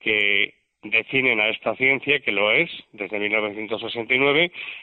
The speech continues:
y que en este caso estamos ante un fenómeno, ante la pregunta que me has hecho, de clariesencia, es decir, de la percepción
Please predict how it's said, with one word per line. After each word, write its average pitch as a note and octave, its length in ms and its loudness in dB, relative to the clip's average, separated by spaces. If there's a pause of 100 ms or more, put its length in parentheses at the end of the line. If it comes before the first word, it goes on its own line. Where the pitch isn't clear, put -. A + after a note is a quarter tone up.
y F3+ 360 2 (600)
que C#3+ 380 2
en A2+ 120 0
este A#2 240 -2
caso C3 500 0 (280)
estamos A2+ 360 -2
ante A2+ 200 -4
un G#2+ 100 -4
fenómeno, A#2+ 560 0 (160)
ante G#2 240 -8
la G2+ 80 0
pregunta G#2 380 -4
que - 80 -4
me A2 100 2
has G#2+ 100 -2
hecho, B2+ 380 -2 (340)
de A#2+ 440 0 (420)
clariesencia, G#2 920 0 (600)
es G#2 220 -2
decir, G2 180 -10
de G#2 80 0
la G2 120 2
percepción C3+ 920 0